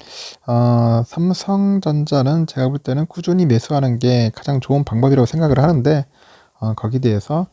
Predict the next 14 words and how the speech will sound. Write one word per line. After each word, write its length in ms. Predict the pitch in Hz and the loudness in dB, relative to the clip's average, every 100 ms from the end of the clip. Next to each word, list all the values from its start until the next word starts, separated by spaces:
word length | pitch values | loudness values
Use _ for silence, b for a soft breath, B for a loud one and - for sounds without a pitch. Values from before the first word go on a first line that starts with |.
| b b b - | b b b -6
현실성이 600 | 165 160 180 - 147 131 | -4 0 -2 0 -2 0
없다는 520 | 107 - 120 131 131 | -2 -2 -2 0 2
뭐 180 | 113 110 | 2 0
그런 280 | - 123 110 | 0 0 2
얘기들도 460 | 117 123 123 120 | 2 2 -2 0
있고 640 | 104 - - 101 117 113 107 | -4 -4 -4 0 0 0 -4
반론도 420 | - 113 139 131 | -4 -2 -2 -2
나오더라고요. 720 | 117 107 147 156 135 101 147 165 | 0 0 2 2 2 0 -2 -6
그리고 100 | 120 | -10
또 120 | 107 | -10
국민연금, 1040 | - 117 120 127 135 131 110 107 110 131 165 | -8 -4 -2 0 0 0 0 0 2 0 0
특히 220 | - - | -4 -2
연기금에 420 | 110 123 143 135 | 2 2 0 -2
관련된 680 | 120 107 117 113 117 127 | 0 0 0 0 0 0